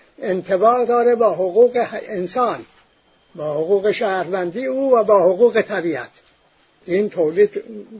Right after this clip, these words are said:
کالا یا خدم-، خدمت برای برآوردن این چنین نیازها. ولی اونجا شما بخواید برید که نیازها نامحدود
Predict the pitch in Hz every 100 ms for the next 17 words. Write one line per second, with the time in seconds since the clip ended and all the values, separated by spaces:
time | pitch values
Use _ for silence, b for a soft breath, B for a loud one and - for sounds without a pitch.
0 | - 175 156 190 247 208 - 160 165 165
1 | - - 160 196 247 - b b - 160
2 | 185 226 185 175 175 165 175 208 254 262
3 | 277 294 247 220 190 180 175 170 147 180
4 | 139 131 _ _ _ _ _ _ - 135
5 | 170 196 190 208 202 202 190 180 185 185
6 | 190 185 170 190 b b b 180 165 180
7 | 170 139 180 208 202 180 170 165 175 156
8 | 143 185 226